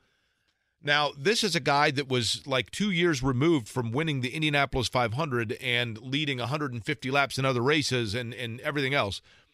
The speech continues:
And, like, forty-five minutes later, literally as the sun is coming up outside, Dan McGowan, who's our producer, gets in my ear and says, "Weldon's on line one."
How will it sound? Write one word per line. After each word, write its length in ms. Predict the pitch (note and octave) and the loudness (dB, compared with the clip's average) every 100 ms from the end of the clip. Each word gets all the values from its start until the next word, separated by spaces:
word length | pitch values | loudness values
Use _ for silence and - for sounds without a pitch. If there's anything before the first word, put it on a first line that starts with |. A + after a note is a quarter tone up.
| _ _ _ _ _ _ _ - | _ _ _ _ _ _ _ -6
And, 140 | D#3+ D3+ | -2 0
like, 200 | D#3 - B2+ - | 0 -2 -18 -2
forty-five 460 | F#3 G#3+ F#3 F#3 E3+ | 2 2 4 2 2
minutes 260 | D#3+ - | -2 0
later, 420 | D#3 C3 G#2 A#2+ - _ _ _ _ - | 0 0 -2 -8 -12 _ _ _ _ -10
literally 680 | C#3 E3 G#3+ B3+ D3 C3+ | -6 -2 2 4 4 4
as 200 | C3 B2+ | 2 0
the 120 | G#2 A2+ | 0 -2
sun 360 | - G#3+ G#3+ | 0 0 0
is 100 | C3 | -2
coming 240 | - A2+ G#2 | -4 -4 -4
up 160 | F#2+ | -4
outside, 540 | F#2 F2+ - D#2+ F#2 A#2 A#2 _ _ _ _ _ _ _ _ _ _ - A2+ - A2 | -4 -4 -4 -2 -4 -6 -14 _ _ _ _ _ _ _ _ _ _ -16 -16 -10 2
Dan 280 | D3+ G3 | 4 4
McGowan, 420 | F3+ C3+ F3+ D#3 B2+ | 4 4 4 4 2
who's 180 | C3+ | 2
our 100 | C3+ | 0
producer, 440 | A2+ B2+ F3 D#3+ B2+ | 0 -2 -2 -4 -4
gets 220 | A#2+ B2+ | -4 -4
in 80 | C#3+ | -2
my 120 | B2 | -2
ear 200 | A#2 D#3+ | -2 -2
and 140 | C#3+ A2 | -2 -2
says, 280 | A#2+ A2 - | 0 -2 -4
"Weldon's 560 | G2 A2 D3 F#3 C3+ G#2+ | -8 -2 0 2 0 2
on 140 | A#2+ | 2
line 320 | A2 A#2+ A2+ G#2 | 2 2 2 2
one." 340 | A2+ D#2+ | 2 0